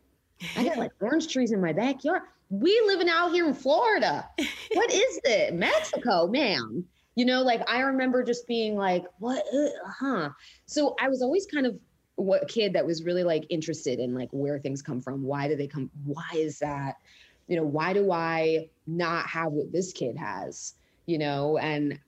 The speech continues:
Speaker 1: uh, what is, why is money the, the sort of conversation there? Like, "Oh, this person has more money than me, so they have better food?"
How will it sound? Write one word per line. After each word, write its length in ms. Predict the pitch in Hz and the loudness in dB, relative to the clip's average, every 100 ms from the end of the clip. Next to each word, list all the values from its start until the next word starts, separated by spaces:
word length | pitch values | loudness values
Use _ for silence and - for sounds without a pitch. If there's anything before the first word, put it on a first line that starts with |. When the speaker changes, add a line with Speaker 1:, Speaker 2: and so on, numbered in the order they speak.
| - | -2
Speaker 1:
uh, 360 | 180 170 160 - - _ _ - | 2 4 2 -2 -12 _ _ -12
what 280 | 165 208 | -2 2
is, 360 | 240 208 180 - - _ _ _ _ _ _ _ _ | 4 2 -2 -14 -20 _ _ _ _ _ _ _ _
why 260 | 165 180 220 | -4 0 2
is 200 | 247 190 | 2 2
money 720 | 156 180 190 214 170 117 123 _ _ _ _ _ _ _ _ _ _ | -2 0 2 2 0 -4 -12 _ _ _ _ _ _ _ _ _ _
the, 80 | 185 | -8
the 180 | - 180 | -4 -2
sort 220 | 202 185 | 0 0
of 120 | 151 | -2
conversation 760 | 185 190 165 151 185 185 165 131 | -2 -2 -2 -2 -2 0 0 -2
there? 180 | 123 120 | -2 -4
Like, 140 | 151 | -2
"Oh, 80 | 185 | 0
this 160 | 202 | -2
person 260 | - 202 202 | -4 -4 -2
has 120 | 175 | -2
more 160 | 170 160 | -2 -4
money 480 | 131 170 220 131 135 | -2 0 0 -2 -2
than 180 | 156 139 | -2 0
me, 140 | 139 | -2
so 140 | 147 | -2
they 120 | 165 156 | -2 -2
have 160 | 151 | 0
better 220 | 165 143 | -2 -2
food?" 560 | - _ - 143 247 | -6 _ -4 0 0